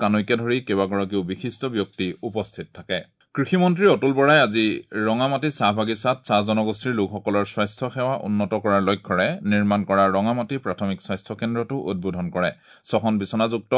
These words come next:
এই চিকিৎসালয়খনত ৰাষ্ট্ৰীয় স্বাস্থ্য অভিযানৰ দ্বাৰা এবছৰীয়া গ্ৰাম্য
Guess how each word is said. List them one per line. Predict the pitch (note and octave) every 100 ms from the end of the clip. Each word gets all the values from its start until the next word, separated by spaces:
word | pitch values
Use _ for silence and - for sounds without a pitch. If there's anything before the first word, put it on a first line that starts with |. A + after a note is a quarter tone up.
| C3+ F#2+
এই | G2
চিকিৎসালয়খনত | - G2 G2 A2 A2+ A#2 A#2 B2 G#2
ৰাষ্ট্ৰীয় | F2+ - G#2 F#2+
স্বাস্থ্য | G#2+ G#2+ C#3
অভিযানৰ | C3 G2 G2+ G2+ G2
দ্বাৰা | G2+ G#2+ D#2
এবছৰীয়া | F#2 F#2+ G2 F#2+ F2 - - _ G2+
গ্ৰাম্য | F#2+ A2+ B2+